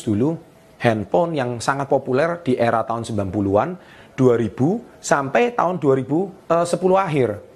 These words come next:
yaitu merek Nokia. Anda tahu Nokia ini sudah merajai dunia handphone itu sudah puluhan tahun. Tetapi dalam sekejap Nokia tiba-tiba tumbang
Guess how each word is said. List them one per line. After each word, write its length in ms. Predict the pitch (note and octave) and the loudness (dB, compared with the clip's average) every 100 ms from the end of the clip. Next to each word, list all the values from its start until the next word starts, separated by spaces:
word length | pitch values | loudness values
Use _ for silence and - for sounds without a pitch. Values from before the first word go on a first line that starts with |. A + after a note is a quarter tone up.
| - - | -12 0
yaitu 240 | B2+ B2 | 2 4
merek 400 | F#3+ D3 E3 - | 2 0 -2 -2
Nokia. 480 | B2 - G#2 G2 - - - - | -4 -4 -6 -8 -12 -20 -10 -2
Anda 240 | G#3+ B3+ | 2 2
tahu 160 | - F3+ | 0 0
Nokia 400 | F#3+ F#3+ F#3+ A#3 | 0 0 -2 0
ini 80 | |
sudah 240 | - - C#3 | 0 0 2
merajai 480 | C#3 C3+ - C#3+ E3 | 2 -2 0 -2 -2
dunia 560 | A#2+ A2+ A2+ G#2+ G2+ A2+ - - - | -2 0 0 0 -4 -10 -20 -20 -4
handphone 480 | - A2+ G#2 D3 C#3+ | 0 0 0 -2 -2
itu 240 | C3 - | -2 -2
sudah 400 | G#3 B2 B2 C3+ D3+ - - _ _ | 0 0 2 0 -2 -16 -20 _ _
puluhan 400 | - C#3+ C#3 C3 | 0 2 2 2
tahun. 400 | B2 G#2 F#2 A2 | 0 0 -6 -6
Tetapi 400 | - G#3+ D#4+ F#4+ | 0 2 4 2
dalam 320 | G3+ D#3 D3 | 4 2 0
sekejap 480 | - - A3+ C#3 A2+ | -4 -6 0 0 0
Nokia 400 | D#3 D#3+ E3 G3 | -2 -4 0 -2
tiba-tiba 400 | G#3 C#3 A2+ B2 | 0 -2 0 -2
tumbang 560 | C#3 D#3 C3 G#2+ F2 | 0 0 2 0 -2